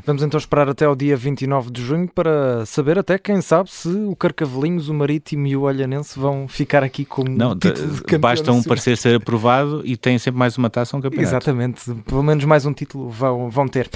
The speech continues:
Speaker 1: Como prometido, vamos ter a companhia do piloto português, que depois da Fórmula E conseguiu mais uma vitória para Portugal, desta vez em Le Mans, nas vinte e quatro horas.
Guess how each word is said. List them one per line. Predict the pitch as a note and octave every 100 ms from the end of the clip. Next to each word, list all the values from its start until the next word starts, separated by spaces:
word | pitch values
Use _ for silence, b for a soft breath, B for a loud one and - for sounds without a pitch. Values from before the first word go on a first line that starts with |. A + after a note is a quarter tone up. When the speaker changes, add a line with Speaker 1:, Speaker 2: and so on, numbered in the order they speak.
| B B C#3+
Speaker 1:
Como | A#3+ G#3+
prometido, | G#3+ G#3 - F#3 C#3+
vamos | D#3+ -
ter | D#3+ E3
a | D3+
companhia | D#3 D3+ D3+
do | C#3
piloto | - C#3+ D3 -
português, | - B2+ F3 G3+ -
que | - A#3
depois | G3 F3+ G3+ A3 E3
da | E3
Fórmula | - E3+ D#3 D#3 D3+
E | F3
conseguiu | - F3 - C3+ D3+ E3
mais | D#3 D#3+ D3+
uma | D3
vitória | C3 C3+ C#3+ C3
para | - A#2+
Portugal, | - - B2+ D#3+ E3+
desta | D3+ B2 B2+
vez | B2 C3
em | B2 A#2+
Le | A2+
Mans, | C#3 E3
nas | D3+ C3 A2+
vinte | C#3+ G#3+ F3+
e |
quatro | - E3 D3 C#3
horas. | C#3+ D3+ D3+